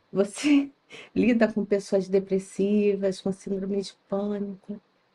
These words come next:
Mas essa dor que liberta, sabe, que faz a gente crescer. E que isso não tem preço. Quando a gente amadurece, a gente entende que Deus é bom, é justo,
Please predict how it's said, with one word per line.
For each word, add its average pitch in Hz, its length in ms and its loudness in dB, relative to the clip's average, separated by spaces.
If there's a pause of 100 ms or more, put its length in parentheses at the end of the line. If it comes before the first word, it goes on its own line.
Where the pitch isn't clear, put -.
(520)
Mas 247 180 2
essa 294 240 2
dor 269 280 4
que - 100 -2
liberta, 247 920 2
sabe, 233 300 2
que - 80 -16
faz 247 240 2
a 240 40 2
gente 240 300 0
crescer. 226 840 2 (1400)
E 247 140 6 (120)
que 262 560 2
isso 269 220 0
não 269 240 4
tem 277 240 4
preço. 220 640 2 (200)
Quando 240 200 4
a 254 60 6
gente 254 280 2
amadurece, 240 800 4
a 254 40 4
gente 247 320 4
entende 226 640 4
que 233 160 -2
Deus 220 260 -2
é 220 80 2
bom, 208 420 2 (100)
é 233 120 2
justo, 226 640 -2